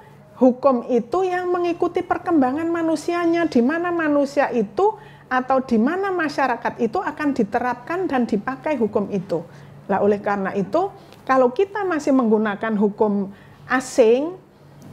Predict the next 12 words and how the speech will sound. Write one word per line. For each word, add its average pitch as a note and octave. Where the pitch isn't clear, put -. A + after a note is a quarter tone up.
sementara A#3+
tidak B3+
sesuai F#4+
dengan B3+
nilai-nilai A#3
yang A3
hidup G#3
dan G3+
berkembang G3+
di G3
dalam F#3+
masyarakat F#3